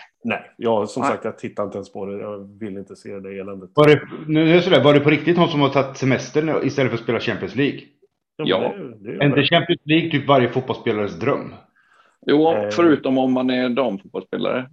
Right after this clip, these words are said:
Speaker 1: Ja.
Speaker 3: Ja, men det är väl, måste väl även vara en stor dröm även där, typ landslaget och Champions League.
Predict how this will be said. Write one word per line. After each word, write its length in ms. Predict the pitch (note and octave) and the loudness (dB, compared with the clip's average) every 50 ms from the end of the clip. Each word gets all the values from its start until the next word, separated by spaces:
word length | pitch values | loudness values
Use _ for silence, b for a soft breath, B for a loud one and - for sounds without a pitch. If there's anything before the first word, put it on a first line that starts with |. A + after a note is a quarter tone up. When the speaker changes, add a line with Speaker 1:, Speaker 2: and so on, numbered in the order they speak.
| _ - | _ -16
Speaker 1:
Ja. 220 | A#2+ A2+ A2 A2+ _ - | -14 -14 -14 -8 _ 2
Speaker 3:
Ja, 120 | C#3+ C#3 | 2 4
men 100 | C3+ C3 | 4 4
det 60 | C3 | 4
är 40 | C3 | 4
väl, 260 | B2+ D3 D3+ D3 C#3+ | 4 6 4 4 4
måste 260 | D3 C3+ - - C3+ | 4 2 0 -2 0
väl 100 | C3+ C3+ | 2 2
även 180 | B2+ A#2+ A#2+ A#2+ | 4 4 2 2
vara 100 | B2 A#2+ | 0 0
en 60 | A#2+ | 0
stor 180 | B2 B2 A2+ G#2+ | -2 -4 -2 0
dröm 180 | A2 A2 G#2 | 0 0 0
även 200 | A2 G#2 F#2+ F#2+ | 0 -2 -2 -2
där, 200 | F#2 A2 C3+ C3+ | 0 0 0 0
typ 200 | - - B2 A2 | 0 -4 -4 -2
landslaget 460 | A#2 B2 B2+ A#2 - - G#2+ G#2 G#2 G#2 | 0 0 0 0 0 -2 -2 -2 -2 -4
och 60 | G2 | -6
Champions 320 | G2 G#2+ F#2+ F2+ F2 E2 | -8 -8 -8 -8 -8 -6
League. 260 | F#2+ A2 C3 B2+ - | -2 -2 -2 -2 -4